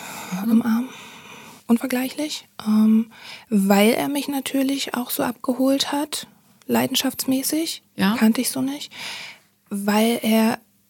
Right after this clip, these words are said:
Speaker 2: weil ich mit ihm intellektuell einfach auch viel mehr spielen konnte. Das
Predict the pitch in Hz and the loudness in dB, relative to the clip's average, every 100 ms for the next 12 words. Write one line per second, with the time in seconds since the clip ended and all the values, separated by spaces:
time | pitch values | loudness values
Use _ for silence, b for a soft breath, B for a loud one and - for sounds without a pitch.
0 | _ _ _ - - - 247 233 247 233 | _ _ _ -10 -6 4 4 4 4 4
1 | 233 233 220 - - 254 311 226 214 220 | 4 2 0 -2 0 0 2 2 0 0
2 | - - - - 247 240 226 220 - 247 | -4 -4 -4 2 6 6 6 4 2 2
3 | 254 247 247 247 285 254 - - | 2 0 0 0 -2 0 -2 -2